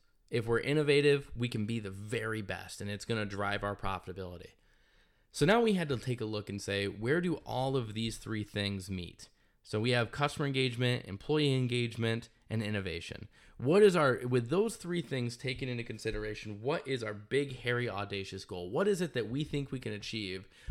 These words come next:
with those three core parts of our model?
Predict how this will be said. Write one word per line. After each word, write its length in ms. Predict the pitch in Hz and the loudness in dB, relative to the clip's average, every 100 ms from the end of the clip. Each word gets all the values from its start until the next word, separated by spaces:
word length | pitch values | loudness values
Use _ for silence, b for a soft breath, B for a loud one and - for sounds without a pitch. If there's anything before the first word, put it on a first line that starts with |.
| B | B
with 260 | 123 104 104 | 4 2 2
those 320 | 123 143 139 | 2 2 0
three 280 | - 127 123 | -2 -2 -2
core 260 | - 113 | 2 4
parts 320 | 107 104 101 - | 8 8 6 -2
of 80 | |
our 120 | 90 90 | -4 -4
model? 400 | 87 64 55 | -6 -8 -12